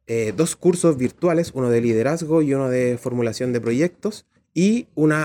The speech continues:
activación o mentoría regional que va a ser en San-, en Santiago Centro, donde se van a, a encontrar todos los jóvenes seleccionados, agentes de cambio del, de la región metropolitana. Va a ser un encuentro tremendo,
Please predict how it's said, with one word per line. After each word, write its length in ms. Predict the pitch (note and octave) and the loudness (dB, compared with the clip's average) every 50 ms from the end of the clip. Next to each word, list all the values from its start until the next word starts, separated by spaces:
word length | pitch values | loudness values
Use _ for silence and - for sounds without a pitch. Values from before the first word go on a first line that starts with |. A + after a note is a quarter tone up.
| - - | -4 -6
activación 880 | C#3+ - - _ D3 C#3 C3 B2+ B2 - - D#3 D#3+ F3 F#3+ F#3 - _ | -8 -8 -2 _ 2 2 2 2 -2 0 2 2 2 2 0 -2 -4 _
o 120 | - C#3 | -4 -2
mentoría 500 | C3+ C3+ C3 - - C3+ C3 D3+ D#3 D3+ | -2 -2 -2 -2 -2 0 2 2 2 2
regional 580 | D3 D3 C#3 B2 - C3 A#2+ B2 C3+ D#3 E3+ - | 2 -2 -4 -4 -2 -2 0 0 0 -2 -4 -4
que 140 | _ C#3+ C3 | _ -2 -2
va 80 | B2 | -2
a 60 | A#2 A2+ | -2 -4
ser 280 | - - C#3 C3+ - - | -4 -4 -4 -4 -4 -4
en 100 | C#3+ D3+ | -6 -4
San-, 320 | D3 - D3 D3 C#3+ - - | -2 -2 -2 -2 -4 -6 -4
en 460 | - C#3 D3 D3+ D3+ D3+ D3+ D3+ D3+ | -2 -2 0 0 0 0 0 -2 -2
Santiago 400 | D3 - D3 C#3 - C#3+ C#3 C#3 | -2 -4 -4 -2 -2 -2 -2 0
Centro, 340 | C#3 D#3 E3+ E3+ - D#3+ C#3 | 0 0 0 0 0 -2 -2
donde 200 | B2+ A#2+ A2+ G2+ | 0 -2 -2 -4
se 120 | - A#2+ | -4 -4
van 200 | A#2 B2 B2+ C3 | -4 -4 -4 -4
a, 180 | C3 C3 B2+ - _ _ _ _ _ _ _ _ | -6 -6 -8 -12 _ _ _ _ _ _ _ _
a 160 | - A#2+ A#2 | -10 -8 -6
encontrar 640 | - C3 C3+ B2+ - - C3+ B2+ A#2 - D3+ D#3+ D3 | -2 -2 -2 -2 -2 0 -2 -2 0 -2 -4 -4 -4
todos 260 | - - D#3+ D#3+ E3+ | -2 -2 0 2 2
los 120 | D#3+ D#3 | 0 0
jóvenes 680 | D#3 - E3 D#3+ E3 D#3+ D#3+ D#3+ D#3 D3+ D3+ D3+ D3+ - - - - - | 0 0 0 2 2 2 2 2 2 2 2 0 -2 -4 -8 -14 -16 -10
seleccionados, 720 | - - C#3+ C3+ C3 - - C3 C3+ C#3+ D3 D3 C#3 - _ | -4 -2 -2 -2 -2 -2 -2 -2 -2 -2 -2 -4 -6 -12 _
agentes 380 | - B2+ - D3+ D3 C#3 D3+ C#3+ | -14 -6 -2 -2 -2 0 0 0
de 80 | C#3+ | 0
cambio 380 | C3+ D3 D3+ D3+ D3 D3+ D3 C#3 | 0 0 -2 0 2 2 2 2
del, 640 | B2+ C3 C3+ C3+ C3 C3+ C3 C3 B2+ B2+ B2+ B2 - - _ _ _ _ _ | 0 0 0 0 2 0 0 0 0 -2 -4 -6 -12 -18 _ _ _ _ _
de 100 | B2 B2+ | -2 0
la 100 | B2+ B2 | 0 0
región 420 | A#2+ A#2+ A2+ - C#3 C3+ C3+ C3 C3 | 0 -2 -4 -4 -2 -2 0 0 -2
metropolitana. 500 | C#3 B2 B2 A#2+ B2+ C#3+ C#3 D3 B2 A2 | -2 0 0 0 0 0 0 0 -2 -2
Va 60 | A2+ | -2
a 40 | A2+ | -2
ser 180 | - C3 A#2+ B2 | -2 -2 -4 -4
un 180 | - B2+ A#2+ | -4 -4 -4
encuentro 580 | A2+ G#2+ G#2 - - B2 B2 A#2 - A2 A2+ G#2 | -2 -4 -4 -2 -2 -2 -2 -2 -2 -4 -4 -2
tremendo, 600 | A2+ A2+ A#2 C3 C#3 C#3 C3+ C3 C3 C3 B2+ | -2 -2 0 0 0 0 0 0 -2 -2 -2